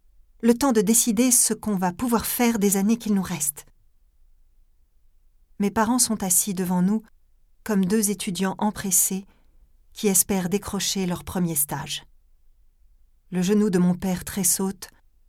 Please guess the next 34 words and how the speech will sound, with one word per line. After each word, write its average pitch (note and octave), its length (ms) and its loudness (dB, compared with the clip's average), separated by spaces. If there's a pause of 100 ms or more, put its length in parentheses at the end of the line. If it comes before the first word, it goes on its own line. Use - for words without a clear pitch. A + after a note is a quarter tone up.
(140)
jusqu'à - 340 -2
ce - 80 2
que F3+ 100 -4
ma F3 120 2
mère F3 260 0
l'immobilise F3 840 0
doucement F3+ 480 -2
d'un F3 160 -4
doigt. D3+ 280 -12 (2000)
Eh G3+ 60 0
bien, E3+ 340 0 (1120)
l'argent A3+ 340 6
du G#3+ 100 4
fidéicommis F#3 600 0
est F3 140 0
à E3+ 80 -2
vous, F#3 280 -8 (520)
alors F3+ 240 2
bien F3+ 160 2
sûr A3+ 260 2
que G3 80 -4
vous E3+ 100 -4
pouvez E3+ 240 -4
emprunter, E3+ 480 -2
je D#3 80 -8
dis. D3+ 260 -12 (880)
Je - 120 -6
veux F3+ 140 0
simplement F3+ 560 2
que F3+ 140 -8
tout F3+ 180 -8
ça F#3 160 2
se - 140 0
termine. E3 500 -6